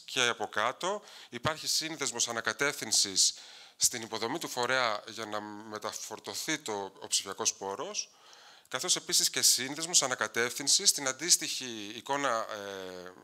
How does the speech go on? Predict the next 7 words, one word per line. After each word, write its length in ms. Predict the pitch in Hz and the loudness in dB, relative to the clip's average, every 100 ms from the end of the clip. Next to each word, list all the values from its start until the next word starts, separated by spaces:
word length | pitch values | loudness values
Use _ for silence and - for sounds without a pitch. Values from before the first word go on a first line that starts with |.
| - 110 | -12 0
σελίδα 360 | - 117 139 | 0 2 -2
τεκμηρίου, 680 | 113 107 104 104 123 208 226 | -4 -4 -2 0 0 -2 -6
ε, 440 | 123 135 135 139 135 | -4 -2 0 -2 0
στο 180 | - 139 | 0 -2
αποθετήριο 420 | 131 139 196 196 | -4 -6 -6 -8
του 100 | - | -4
φορέα. 400 | 147 131 107 | 0 0 0